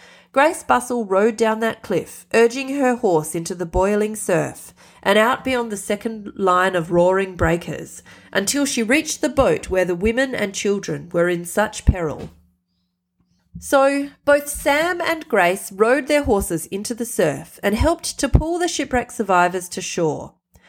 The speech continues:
encouraging the shipwreck survivors to hold on to the horses' sa-, saddles and tails. And to be honest, most of the survivors were at this stage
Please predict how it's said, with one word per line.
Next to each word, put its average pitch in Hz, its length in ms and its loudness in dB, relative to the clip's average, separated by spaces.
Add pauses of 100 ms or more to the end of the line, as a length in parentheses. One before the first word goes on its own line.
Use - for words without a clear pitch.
(180)
encouraging 277 640 0
the 262 80 -4
shipwreck 226 420 -2
survivors 180 480 2
to - 120 -6
hold 254 300 2
on 247 160 0
to 233 120 -8
the 208 100 -2
horses' 185 440 -2
sa-, 190 300 2 (160)
saddles 214 540 2
and 190 240 -4
tails. - 640 -4 (600)
And 277 140 0
to 320 80 -2
be 349 120 4
honest, 196 400 2
most 277 320 2
of 330 80 -2
the 330 80 -2
survivors 202 580 2
were 220 280 4
at - 140 -2
this 208 140 -6
stage 160 400 2